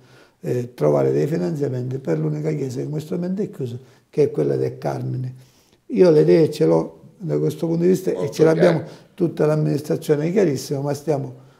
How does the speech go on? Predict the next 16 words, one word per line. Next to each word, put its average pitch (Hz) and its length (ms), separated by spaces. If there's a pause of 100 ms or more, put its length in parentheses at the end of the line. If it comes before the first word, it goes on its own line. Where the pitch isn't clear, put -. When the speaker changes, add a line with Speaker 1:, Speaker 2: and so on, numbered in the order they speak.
(420)
Speaker 1:
veramente 165 440
inter-, 151 300
e 208 200
questo - 400
anche, 131 460
penso 139 460
che 139 100
nel 151 200
giro 147 260
di 135 100
un 139 100
anno, 143 260
un 143 80
anno 202 200
e 220 40
mezzo, 139 320